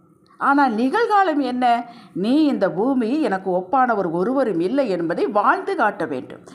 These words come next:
காண்பிக்க வேண்டும். வார்த்தையில் அல்ல, வாழ்வில். "உன்னை தரித்திரத்தோடும் பற்றாக்குறையோடும் வறட்சியோடும் ஏக்கத்தோடும்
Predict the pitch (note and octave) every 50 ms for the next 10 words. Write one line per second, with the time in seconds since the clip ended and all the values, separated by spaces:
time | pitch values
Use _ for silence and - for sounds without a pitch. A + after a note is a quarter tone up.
0 | - - - - A#3+ A#3 C4+ D#4+ F#4+ G#4 G#4+ G#4 G#4 - C#4 A3 F#3+ D3+ C#3+ C3
1 | A#2+ G#2+ - - - - - - - F#3 G3 A3+ C#4 D#4 D#4 - - F4 C#4+ G#3+
2 | F3 E3 D#3+ E3+ E3 C#3+ - - C3 D3+ D3+ D3+ F3 G#3+ A#3 F#3+ E3 B2 - -
3 | - - _ _ _ _ _ _ _ - B3+ A#3 - A#3+ C4+ C4+ C4 B3 G#3 G3
4 | A#3 B3 E4+ A4 - - D4+ D4+ D4 D4 B3 A3 G#3+ A#3 C#4 - - G#3 - -
5 | - D4+ C#4+ D4 D4 C#4+ A3+ A3 A3 G3+ F#3+ F#3+ A#3+ - C#4 G3+ F#3+ A#3+ D4 -
6 | - E4 C4+ G#3+ G3+ G3 F#3 G#3 - D4 A3 F#3 G#3+ C4 D4 D4 D#4+ C4 - -
7 | G3 F#3 F3+ A3+ D4 D4+